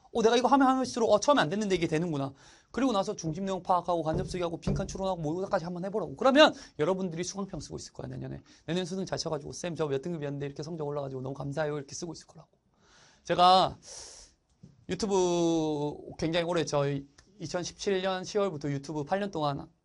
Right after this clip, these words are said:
정말 수능 영어 강의만 올려가지고 저 유튜브에 광고 한 번도 안 받아봤거든요. 오로지 수능 영어 강의만 올렸어요. 저 꼭 이 메가스터디의 수능 영어 강사로 데뷔하고 싶었어요.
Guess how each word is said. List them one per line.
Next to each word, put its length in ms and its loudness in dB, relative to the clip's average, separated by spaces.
정말 300 0
수능 240 -2
영어 140 -2
강의만 400 -2
올려가지고 640 -6
저 300 6
유튜브에 360 -2
광고 300 0
한 160 0
번도 220 2
안 100 -6
받아봤거든요. 720 -10
오로지 340 2
수능 260 0
영어 120 0
강의만 360 -4
올렸어요. 400 -8
저 320 8
꼭 280 -2
이 100 -2
메가스터디의 840 -2
수능 260 -4
영어 140 -2
강사로 340 -4
데뷔하고 360 -8
싶었어요. 440 -12